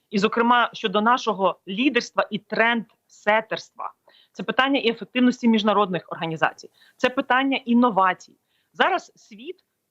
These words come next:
бореться за доступ до критичних мінералів, тому що, е,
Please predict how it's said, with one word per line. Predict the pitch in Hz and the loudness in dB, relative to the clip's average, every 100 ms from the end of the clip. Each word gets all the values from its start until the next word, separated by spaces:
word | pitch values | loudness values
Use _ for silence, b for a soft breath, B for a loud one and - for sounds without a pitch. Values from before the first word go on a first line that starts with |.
| _ | _
бореться | 156 226 294 302 - 170 143 - _ - | 0 2 4 2 -4 -6 -6 -6 _ -20
за | 156 214 | 0 0
доступ | 202 220 285 - 202 | 2 0 -2 -4 -12
до | 160 208 | 0 0
критичних | 220 208 - 208 - 220 185 | 2 -6 -6 -8 -6 -8 0
мінералів, | 226 220 240 233 170 123 _ _ _ _ - | 4 4 4 2 0 -8 _ _ _ _ -10
тому | 214 220 262 | 0 4 4
що, | - 196 156 - | 2 2 0 2
е, | 180 175 165 156 | 0 2 2 0